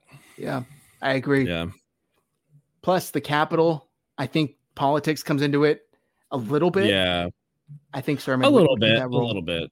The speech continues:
Speaker 2: Yeah, they're gonna be like, "We spent a third rounder on, on Sermon. We gotta get him in there."
Speaker 1: Yep. Uh, Pete Gorman, "Same people be in this chat,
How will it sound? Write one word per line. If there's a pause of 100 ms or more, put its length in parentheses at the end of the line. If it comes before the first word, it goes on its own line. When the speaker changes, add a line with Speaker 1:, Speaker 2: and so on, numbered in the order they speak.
(100)
Speaker 2:
Yeah,
they're
gonna
be
like,
"We
spent
a
third
rounder
on, (400)
on
Sermon.
We
gotta
get
him
in
there." (720)
Speaker 1:
Yep. (880)
Uh,
Pete
Gorman,
"Same
people
be
in
this
chat,